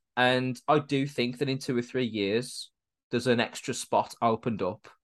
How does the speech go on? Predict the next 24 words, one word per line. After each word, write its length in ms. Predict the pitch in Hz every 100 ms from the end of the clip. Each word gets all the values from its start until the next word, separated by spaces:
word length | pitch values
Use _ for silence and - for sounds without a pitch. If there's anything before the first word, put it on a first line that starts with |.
| _ _ _ _ _ _ -
Um, 480 | 110 110 110 107 101
maybe 300 | 117 117 123
a 60 | 123
couple 200 | - 127
of 60 |
album, 320 | 117 95 107 -
uh, 120 | 107
maybe 260 | 110 110 113
an 80 |
album 220 | 110 104 113
or 40 |
two 160 | - 110
down 200 | 107 110
the 80 |
road, 340 | 104 92 104 120 _ _ _ _
where, 260 | 123 131 123
where 140 | 127
Parkway 440 | 123 135 123 135 123
Drive 320 | 123 110 110
are 120 | 117
in 100 | 120
that 240 | 120 110 -
stadium 640 | - 135 123 120 120 113
selling, 580 | - 113 110 113 110